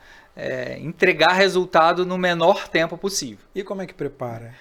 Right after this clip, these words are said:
Speaker 2: E como é que se prepara pra isso?
Speaker 1: Um bom dimensionamento de tarefas e prioridades ajuda muito, né? Então, você saber exatamente, sabe, o que que se espera de você naquela semana de, de entrega.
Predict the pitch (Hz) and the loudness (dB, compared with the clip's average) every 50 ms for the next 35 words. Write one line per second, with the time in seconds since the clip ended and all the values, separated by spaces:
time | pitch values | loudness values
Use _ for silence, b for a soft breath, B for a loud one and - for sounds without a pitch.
0 | - - 165 - 165 160 180 175 - - 190 - 147 139 - - 120 117 123 - | -20 -20 -16 -12 -10 -10 -10 -10 -12 -12 -14 -12 -12 -12 -12 -12 -12 -12 -14 -14
1 | - 120 120 117 117 - - - 165 185 190 165 135 - - 156 208 269 254 233 | -16 -16 -14 -16 -18 -18 -14 -8 -6 -4 -4 -4 -2 0 0 0 0 -2 -4 -4
2 | 226 240 240 214 - 196 185 175 165 151 151 160 - 175 143 151 151 - 147 127 | -4 -2 -4 -2 0 0 0 0 0 0 -2 -4 -4 -8 -12 -6 -4 -2 -2 0
3 | 120 117 139 - - 147 131 131 131 - 131 123 117 107 113 113 117 127 143 135 | 0 -2 -2 -4 -6 -10 -12 -12 -12 -10 -8 -8 -6 -4 0 2 2 2 0 -2
4 | 127 127 117 113 127 131 143 139 127 113 110 113 131 160 - - - _ _ _ | -4 -8 -8 -6 -6 -6 -6 -6 -6 -8 -8 -8 -10 -10 -12 -18 -20 _ _ _
5 | _ _ _ 123 120 120 - 131 120 123 123 - 131 - - 127 117 123 123 120 | _ _ _ -18 -16 -14 -12 -12 -12 -10 -10 -10 -10 -8 -8 -6 -6 -6 -6 -4
6 | 123 151 170 185 - 170 147 131 127 127 131 131 127 - - - 123 117 107 - | -2 -2 -2 0 0 -2 -2 -2 -4 -6 -6 -6 -6 -8 -8 -8 -8 -10 -12 -14
7 | b b b b b - - 156 139 123 117 117 b b b b b - 143 - | b b b b b -4 -2 -2 -2 -2 -4 -8 b b b b b -18 -10 -8
8 | - 370 - 381 - - 262 - - - - 170 160 156 156 147 131 139 131 135 | -8 -6 -4 -4 -4 -4 -4 -6 -4 -2 0 2 2 4 2 0 -2 -4 -8 -6
9 | 135 135 - 147 139 135 131 127 - 139 127 127 - - 135 123 120 113 104 98 | -6 -4 -4 -2 -2 -2 -2 -4 -2 -2 -2 -2 -4 -6 -6 -6 -6 -8 -10 -12
10 | 104 113 113 107 110 113 113 110 107 110 117 117 110 107 113 123 - 123 120 110 | -14 -16 -18 -16 -14 -14 -14 -14 -16 -18 -20 -20 -18 -18 -18 -12 -8 -6 -6 -6
11 | 101 - 107 107 110 | -6 -8 -12 -16 -16